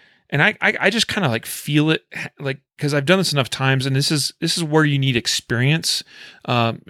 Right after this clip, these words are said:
preferably under the tutelage of a s-, experienced instructor, but you need ex-, we, as shooters, with different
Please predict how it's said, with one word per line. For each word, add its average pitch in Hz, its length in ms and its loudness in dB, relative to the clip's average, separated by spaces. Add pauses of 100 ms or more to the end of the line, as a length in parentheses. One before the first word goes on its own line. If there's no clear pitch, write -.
(100)
preferably 208 420 0
under 151 160 0
the 127 100 2
tutelage 143 420 0
of 117 140 0
a 113 220 0
s-, - 280 -2
experienced 131 500 -2
instructor, 127 580 0 (320)
but 135 100 -2
you 170 140 4
need 196 140 4
ex-, - 240 0 (240)
we, 196 280 -6
as 147 120 2
shooters, 165 440 4 (460)
with 139 260 -2
different 208 460 0